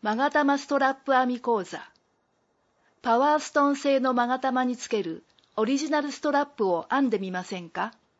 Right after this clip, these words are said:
当日はローズクォーツ、タイガーアイ、アメジストなどたくさんの種類の勾玉を用意します。対象、小学生以上。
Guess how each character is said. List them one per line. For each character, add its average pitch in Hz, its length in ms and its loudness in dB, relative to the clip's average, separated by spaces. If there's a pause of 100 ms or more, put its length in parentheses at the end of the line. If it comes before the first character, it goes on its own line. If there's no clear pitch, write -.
(640)
当 247 180 4
日 240 300 -4
は 208 260 2 (300)
ロ 240 180 4
ー 285 40 0
ズ 277 120 -8
ク 269 140 -6
ォ 240 140 2
ー - 20 -12
ツ、 - 280 -16 (520)
タ 240 160 0
イ 269 100 0
ガ 254 300 2
ー - 20 0
ア 214 80 -4
イ、 - 180 -12 (440)
ア 220 100 0
メ 277 160 0
ジ 302 140 -6
ス - 80 -14
ト 220 120 0
な 190 140 -2
ど 175 180 -10 (300)
た 226 140 -2
く - 80 -14
さ 320 160 2
ん 320 80 -2
の 269 100 0
種 254 160 -4
類 226 180 0
の 180 120 -4
勾 185 240 -2
玉 233 300 0
を 226 80 0
用 226 180 2
意 185 40 -2
し - 160 -8
ま 165 140 -12
す。 - 300 -20 (880)
対 240 220 0
象、 214 420 0 (380)
小 262 260 4
学 302 220 -2
生 277 260 -2
以 254 60 -4
上。 165 320 -10